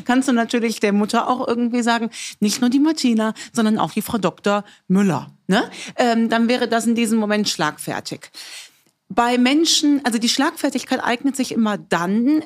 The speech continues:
wenn du kurzfristig für dich einstehen musst. Sie rettet dir die Situation. In diesem Fall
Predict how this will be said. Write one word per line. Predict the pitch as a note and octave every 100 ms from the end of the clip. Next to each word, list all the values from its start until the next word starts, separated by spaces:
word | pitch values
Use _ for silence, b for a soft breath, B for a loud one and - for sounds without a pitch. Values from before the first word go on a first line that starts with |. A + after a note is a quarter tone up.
| -
wenn | G#3+ G#3+ A#3
du | D4 E4 -
kurzfristig | - D4 D#4 - A#3+ - C4
für | - G#3
dich | B3 C4 - -
einstehen | G#3 G#3+ G3 - C#3+ C#3
musst. | C3 D3 -
Sie | F#3
rettet | E3 C4+ D#4 C4+ -
dir | G#3 G#3+ B3+ -
die | A3
Situation. | F#3+ G#3 A3+ G#3+ A3 - - D3 - - B B B
In | G#3+ G3
diesem | G3 A3+ B3
Fall | C4 C4+ D4